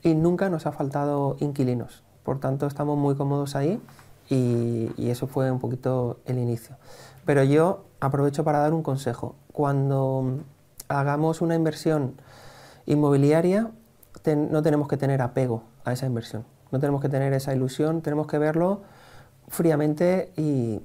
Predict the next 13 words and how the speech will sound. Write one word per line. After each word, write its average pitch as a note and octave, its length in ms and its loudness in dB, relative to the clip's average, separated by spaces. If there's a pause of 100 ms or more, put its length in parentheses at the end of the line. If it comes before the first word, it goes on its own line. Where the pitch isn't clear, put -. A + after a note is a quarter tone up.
<clears throat> E3+ 380 4
los B2+ 180 4
números D3 280 2
son D3 120 0
los C#3+ 80 -4
que C#3+ 80 -4
mandan. B2+ 320 -4 (420)
No C#3 100 0
tenemos D3+ 260 2
que D3 60 2
ilusionarnos C#3+ 500 0
porque C#3+ 260 -4
luego C#3+ 420 0